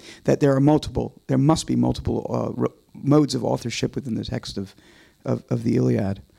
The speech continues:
Um, I'm gonna just, I'm not, I'm, I have a lot of text here, but you can ignore. I just, there are other areas in which, um, forgery proliferates. You know, I, I said it is written. One of the great ways to forge something for the world is, of course, to, in, is to carve it into stone.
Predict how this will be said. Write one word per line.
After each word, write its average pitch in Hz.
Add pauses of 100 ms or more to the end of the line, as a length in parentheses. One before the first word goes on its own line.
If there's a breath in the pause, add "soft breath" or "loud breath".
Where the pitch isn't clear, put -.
(440 soft breath)
Um, 156 (340)
I'm 185
gonna 233
just, -
I'm 165
not, -
I'm, 160
I 160
have 165
a 165
lot 143
of 127
text -
here, 127
but 113
you 117
can -
ignore. 127 (280 loud breath)
I 214
just, 180
there 190
are 180
other 240
areas 156
in 135
which, -
um, 127
forgery 156
proliferates. - (400 loud breath)
You 151
know, 143 (140)
I, 160
I 143
said 143
it 131
is 120
written. 117
One 175
of 170
the 151
great 156
ways 143
to -
forge 151
something 120 (140)
for -
the 123
world 147 (240 loud breath)
is, -
of 151
course, -
to, 131
in, 127
is 131
to 127
carve 147
it 135
into 123
stone. 117